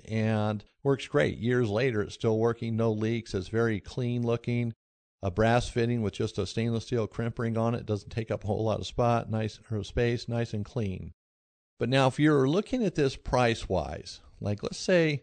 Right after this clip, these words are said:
you just wanna find a fitting and go with it, whatever that brand is, whether it's Flaret, C-Tech, Bestpex, Quest,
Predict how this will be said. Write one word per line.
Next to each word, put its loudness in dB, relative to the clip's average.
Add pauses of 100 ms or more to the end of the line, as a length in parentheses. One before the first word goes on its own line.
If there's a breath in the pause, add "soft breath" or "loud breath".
(200)
you 0
just 4
wanna 4
find 2
a 2
fitting 0
and 0
go 4
with 0
it, -4
whatever 4
that 2
brand 2
is, 0
whether -2
it's -8
Flaret, 0
C-Tech, 0 (180)
Bestpex, -2
Quest, 0